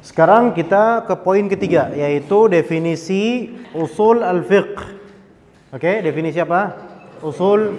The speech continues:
al-fiqh. Mengenal apa itu ilmu usul fikih. Antum harus kenal dari awal supaya tahu kita tuh belajar apa, ya, belajar usul fikih. Nah, usul fikih itu ngapain? Apa yang dipelajari? Nah, ini yang akan kita bahas insyaallah ya. Siap ya?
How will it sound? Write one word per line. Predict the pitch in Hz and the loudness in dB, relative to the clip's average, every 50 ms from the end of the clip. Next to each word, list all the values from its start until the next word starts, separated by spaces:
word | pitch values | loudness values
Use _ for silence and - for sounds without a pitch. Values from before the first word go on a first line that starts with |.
| - 208 - - 147 | -10 -12 -12 -10 -8
al-fiqh. | 151 139 139 156 143 - - - - - - - - - - 156 | -8 -4 -4 -4 -4 -4 -8 -14 -18 -20 -20 -20 -20 -18 -10 -2
Mengenal | 170 196 202 196 196 202 196 196 196 202 214 233 240 240 240 - | 0 0 0 0 -2 -2 -2 -2 -2 -2 0 0 0 0 -2 -2
apa | 180 220 247 233 233 - 247 233 220 | -2 -4 -4 -6 -2 2 2 2 2
itu | 202 185 180 - - 240 262 | 2 -2 -6 -4 -2 0 2
ilmu | 233 220 214 214 220 208 | 2 2 2 2 0 2
usul | 214 233 220 | 2 0 0
fikih. | 226 247 214 226 214 160 127 107 - - | 0 -2 0 0 0 -2 -2 -6 -12 -12
Antum | - 175 208 220 247 240 | -10 -8 -2 -2 0 0
harus | 233 233 220 | 0 0 -2
kenal | 220 - 247 254 226 | -2 -2 -2 -2 -2
dari | 202 190 180 | 0 0 0
awal | 180 160 156 151 139 120 117 - | 0 0 0 0 -2 -2 -4 -8
supaya | - - - - 151 147 147 | -10 -14 -8 -8 -4 -2 0
tahu | 151 175 214 262 285 254 - - - - - - - - - - - | 2 4 4 2 2 -2 -6 -12 -14 -18 -20 -20 -20 -20 -20 -20 -8
kita | 202 226 262 - 285 277 311 | -2 -2 0 2 2 0 0
tuh | 302 | 0
belajar | 247 269 247 196 208 226 254 262 | 0 0 0 0 0 0 0 0
apa, | - - 185 160 156 156 151 147 - - - - - | 0 0 -2 -2 -2 -2 -6 -10 -14 -18 -20 -20 -14
ya, | - 127 160 208 233 226 - 135 | -8 -6 -6 -6 -6 -8 -12 -14
belajar | 117 113 117 113 139 160 190 | -12 -12 -8 -6 -4 -4 -4
usul | 190 156 196 196 | -4 -4 -4 -2
fikih. | 196 226 226 247 233 208 175 147 | -2 -4 -2 -2 -4 -4 -4 -6
Nah, | - 180 196 196 | -6 -6 -4 -4
usul | 190 190 208 208 | -4 -4 -4 -4
fikih | 202 220 202 247 226 | -4 -6 -8 -6 -6
itu | 262 247 | -6 -6
ngapain? | 226 220 226 240 233 226 214 202 202 202 208 202 190 - - - - - _ | -6 -4 -4 -4 -2 -2 -2 -4 -4 -8 -10 -12 -12 -16 -18 -20 -20 -18 _
Apa | 165 202 196 240 233 | -10 -6 -4 -2 -2
yang | 226 | -2
dipelajari? | 220 185 214 208 185 202 196 190 202 190 | -2 -2 -2 -2 0 0 0 0 0 -2
Nah, | 165 147 147 | -2 -4 -4
ini | 165 175 160 | -2 -2 -2
yang | 143 139 139 139 | -2 -2 -4 -4
akan | 147 151 147 | -6 -6 -6
kita | 139 135 135 | -6 -6 -6
bahas | 123 123 123 123 117 - | -6 -4 -4 -4 -6 -6
insyaallah | 127 113 - 123 113 113 110 110 | -10 -8 -4 -4 -4 -2 -2 0
ya. | 117 147 202 208 - - - - - - - - _ _ _ _ _ _ _ _ _ _ _ _ _ _ _ _ _ _ _ _ _ _ _ _ _ _ _ _ _ _ _ _ _ _ _ _ | 0 0 0 0 -4 -10 -20 -20 -20 -20 -20 -20 _ _ _ _ _ _ _ _ _ _ _ _ _ _ _ _ _ _ _ _ _ _ _ _ _ _ _ _ _ _ _ _ _ _ _ _
Siap | 170 196 202 196 | 2 2 2 4
ya? | 202 240 233 - - - - | 2 2 0 -2 -10 -16 -18